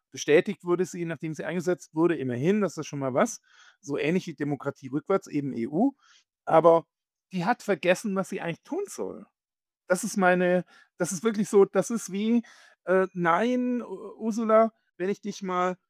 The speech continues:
beim Wort nehmen darf, du musst nicht den Bill Gates anhimmeln für seine Leadership, wie du gesagt hast. Und,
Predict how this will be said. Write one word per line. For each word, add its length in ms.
beim 240
Wort 200
nehmen 300
darf, 520
du 80
musst 400
nicht 400
den 240
Bill 160
Gates 480
anhimmeln 880
für 180
seine 300
Leadership, 720
wie 120
du 80
gesagt 520
hast. 420
Und, 280